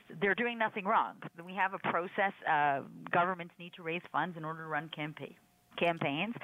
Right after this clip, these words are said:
and, uh, unless we're planning on banning that outrightly, um, that will con-, continue. What I think is interesting, and what we've seen over the past couple of days, what I think is most interesting is, um, you know, how Kathleen Wynne basically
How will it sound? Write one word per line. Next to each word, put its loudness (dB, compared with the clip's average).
and, 4
uh, 2
unless 4
we're 6
planning 0
on 4
banning 2
that 6
outrightly, -2
um, 6
that 4
will 4
con-, -4
continue. 2
What 4
I 4
think 0
is 2
interesting, 0
and 2
what 2
we've -6
seen 0
over 2
the -2
past 0
couple -2
of -4
days, 2
what 0
I 4
think -6
is -4
most -2
interesting -4
is, 2
um, 4
you 4
know, 6
how 4
Kathleen 0
Wynne 2
basically -4